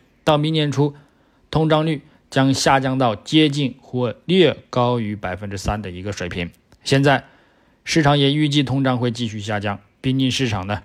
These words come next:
持稳于美联储的一个加息周期接近尾声的一个观点，这将限制金价的一个遇阻回落力度。短中期来看，如果，如果美元走强，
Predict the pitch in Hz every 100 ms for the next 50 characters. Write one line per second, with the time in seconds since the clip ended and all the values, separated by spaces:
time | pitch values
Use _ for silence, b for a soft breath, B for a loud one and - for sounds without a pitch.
0 | - - 123 107 101 104 101 92 98 98
1 | 101 92 90 98 113 104 101 107 113 110
2 | 117 104 - 147 143 131 139 98 _ -
3 | 92 87 139 156 123 101 107 110 156 175
4 | 110 - _ b b b b b - 180
5 | 160 170 175 - - 247 147 117 147 127
6 | - _ - 151 147 139 147 110 92 87
7 | 87 92 104 - 110 98 - 165 127 104
8 | 87 85 - 98 101 101 107 123 117 b
9 | b b b b - 143 127 127 120 180
10 | 190 165 190 156 120 123 127 - _ -
11 | 131 208 175 147 - _ _ - 143 190
12 | 185 156 151 127 104 117 175 175 - _
13 | _ _ _ - 113 101 - 104 -